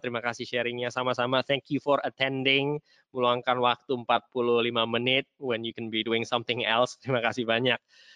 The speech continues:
Terima kasih Bu Lili. Oke, sama-sama. <clears throat>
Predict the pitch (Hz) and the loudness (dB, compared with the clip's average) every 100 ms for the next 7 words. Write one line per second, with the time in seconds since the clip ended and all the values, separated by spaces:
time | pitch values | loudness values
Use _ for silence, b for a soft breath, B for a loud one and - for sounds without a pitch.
0 | B - 131 156 165 143 135 127 123 123 | B -2 0 2 4 4 4 4 4 4
1 | 123 123 127 135 110 113 113 113 110 107 | 4 2 0 -4 -8 -2 -2 0 -2 -4
2 | 107 107 107 104 104 104 104 107 - _ | -2 -4 0 0 2 0 0 -4 -14 _
3 | - | -12